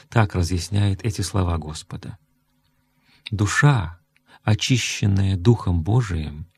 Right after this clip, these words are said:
в себя принимает луч от славы Божией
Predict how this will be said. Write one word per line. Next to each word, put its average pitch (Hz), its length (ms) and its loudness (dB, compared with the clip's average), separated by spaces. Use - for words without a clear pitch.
в - 80 -10
себя 131 400 6
принимает 95 880 4
луч 104 400 0
от 110 180 -2
славы 98 500 0
Божией 90 680 -6